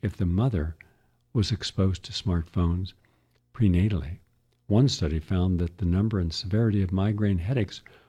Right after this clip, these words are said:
were correlated significantly with an increased use of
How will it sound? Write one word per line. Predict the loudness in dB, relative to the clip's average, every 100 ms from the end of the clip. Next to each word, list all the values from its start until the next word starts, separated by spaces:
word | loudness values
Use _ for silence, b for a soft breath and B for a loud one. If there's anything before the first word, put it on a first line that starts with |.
| _
were | -4
correlated | -2 0 2 4 2 -2 -6 _ _ _ _ _ _
significantly | -6 -2 4 4 4 0 0 0
with | 0 2
an | 4
increased | 4 2 0 -2 0
use | 0 0 -4
of | -6